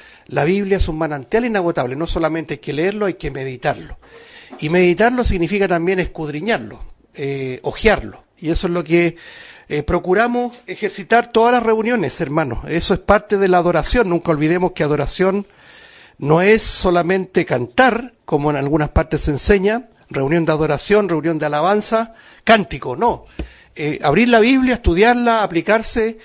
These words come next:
es adoración. ¿Ya? Como María, ¿cierto? María estaba a las, a las plantas de Cristo, no estaba haciendo nada, solamente oyendo al Señor, ¿cierto? Y el Señor lo dijo.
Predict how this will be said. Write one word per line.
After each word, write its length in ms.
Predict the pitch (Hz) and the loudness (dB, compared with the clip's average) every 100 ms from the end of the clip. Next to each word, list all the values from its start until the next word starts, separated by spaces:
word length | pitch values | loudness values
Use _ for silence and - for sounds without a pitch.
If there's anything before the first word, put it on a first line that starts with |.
| - _ | -20 _
es 300 | 165 185 - | 0 0 0
adoración. 640 | 139 139 143 - - - _ _ _ - | -4 -4 -6 -8 -12 -14 _ _ _ -18
¿Ya? 140 | 139 | -18
Como 260 | - 139 147 | -12 -10 -4
María, 340 | 160 185 143 | 0 2 0
¿cierto? 360 | 127 156 - 156 | 0 -2 -2 -8
María 300 | 143 147 147 | -6 -6 -8
estaba 260 | - 151 143 | -2 0 0
a 40 | |
las, 140 | 135 - _ _ _ _ | -2 -10 _ _ _ _
a 100 | - | -12
las 120 | 135 - | -12 -4
plantas 400 | 185 185 170 147 | -2 -2 -2 -4
de 120 | 160 | -4
Cristo, 500 | 185 202 208 208 208 _ _ _ _ | -2 0 0 -2 -6 _ _ _ _
no 100 | - | -10
estaba 280 | 151 - 160 | -6 0 0
haciendo 300 | 151 170 156 | 2 0 2
nada, 300 | 226 240 151 | 2 4 2
solamente 840 | 127 175 170 185 175 - 175 175 _ _ _ _ _ _ | 0 -2 0 -2 -4 -6 -6 -8 _ _ _ _ _ _
oyendo 840 | 147 147 180 190 185 180 180 180 _ _ _ _ | -2 2 2 2 0 -2 -2 -8 _ _ _ _
al 140 | - 143 | -6 -4
Señor, 420 | - 151 160 - | -4 0 0 0
¿cierto? 560 | - 170 170 202 208 - _ _ _ - - _ | -2 -2 -2 -6 -6 -12 _ _ _ -20 -20 _
Y 180 | - 151 | -6 -2
el 100 | 151 | -2
Señor 280 | - 151 254 | -2 0 2
lo 80 | 254 | 2
dijo. 440 | 277 - 143 - | 0 -4 -8 -10